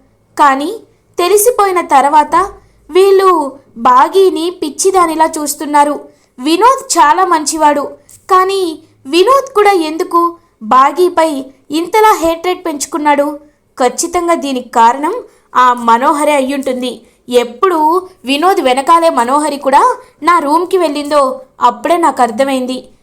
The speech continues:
వినోద్కి అర్థమయ్యేలా చెప్దామంటే 'నీకెలా తెలుసు' అంటారు. కాబట్టి బాగీని ఇప్పుడు ఎలా అయినా ఎలా అయినా తనపై పిచ్చిది అనే ముద్రని తీసేయాలి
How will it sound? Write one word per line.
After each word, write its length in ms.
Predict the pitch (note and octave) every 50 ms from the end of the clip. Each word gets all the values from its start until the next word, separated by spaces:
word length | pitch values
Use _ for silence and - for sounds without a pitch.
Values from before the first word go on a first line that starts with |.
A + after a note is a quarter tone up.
| _ _ -
వినోద్కి 440 | A#3 B3 B3 C#4+ D#4+ D4+ D4+ - D#4
అర్థమయ్యేలా 600 | C4 A#3 A3 G#3+ C4+ C#4 D4 D4 D4 D4 C#4+ C#4+
చెప్దామంటే 840 | C#4+ - C4 G#3+ G#3 G#3+ C4+ C4+ C4+ B3+ A#3+ A3+ C#4 E4 F#4+ - _ _ _ _ _
'నీకెలా 440 | C4 C4+ D#4 F#4+ F#4+ F#4+ F#4+ E4+ E4
తెలుసు' 340 | D#4+ - C4+ C4 C4 - D4+
అంటారు. 500 | C#4+ C4 B3+ B3+ C4+ B3+ B3 B3 B3 - - _ _ _ _ _
కాబట్టి 560 | D#4 C#4 C4+ C4+ B3+ B3+ - C#4+ C4+ C4+ - - - - _ _ -
బాగీని 720 | G#3+ A#3 A#3 A3+ A3+ A3+ C#4 C#4 B3 C4 C4 C4+ C4+ - _ _ _ _
ఇప్పుడు 280 | - C#4 C4+ - C4+ C4
ఎలా 360 | B3 A#3 A3 A3 A#3 C4 C4+
అయినా 400 | C4 B3 A#3+ B3 C4 C4 C4 C4 - _ _ _ _ _
ఎలా 260 | C#4 C#4 C#4 D4+ F4
అయినా 260 | F4+ F4 E4+ E4 F4 F4+
తనపై 460 | F4+ F4+ D#4 C#4+ C#4 C4+ C#4+ C#4+ D4
పిచ్చిది 680 | C#4+ - - _ D4+ C#4 - - - F#4 F#4 F#4 F#4 -
అనే 220 | - C4+ C4+ C#4
ముద్రని 500 | C4+ C4 B3+ B3 G#3+ C4+ C#4+ D4+ D4+ D4+
తీసేయాలి 760 | D4 - C4+ C4+ C4+ - D4 C4+ C4+ C4 C4 C#4 C4+ - -